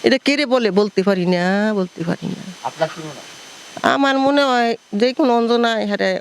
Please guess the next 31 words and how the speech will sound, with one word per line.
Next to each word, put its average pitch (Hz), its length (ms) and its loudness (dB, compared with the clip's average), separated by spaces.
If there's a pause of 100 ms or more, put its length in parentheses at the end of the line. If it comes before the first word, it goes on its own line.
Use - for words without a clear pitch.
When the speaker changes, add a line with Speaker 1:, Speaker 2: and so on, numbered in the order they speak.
Speaker 1:
ফটায় 214 280 -2
ফটায় 185 380 -2
করছে। - 320 -8 (800)
কইলাম 240 280 2
দেখি। 196 160 2
Speaker 2:
গর্ভবতী 175 300 0
মা 202 200 0
তো 175 60 -10
এইটাই, 160 240 -6
আপনার 190 340 2
তো 165 180 -4
ছোটকালে 160 320 0
দেখছেন। 160 360 -4
Speaker 1:
হ্যাঁ, 208 220 2
গর্ভবতীর 269 560 0
মা 240 140 2
আঙ্গ 233 120 0
হাতে 202 260 0
ফাতে 220 220 0
হয়েছে 233 340 -2
না? 339 120 -4 (1300)
হ্যাঁ। 143 180 0 (460)
Speaker 2:
আপনার 120 180 -12
হাতে। 110 200 -8 (280)
Speaker 1:
তো 320 120 4
কি? 247 440 0 (720)
আমরা 254 220 4
কোনো 262 260 2
লয়ে 294 160 2
ফালছি 285 340 0
না? 311 200 2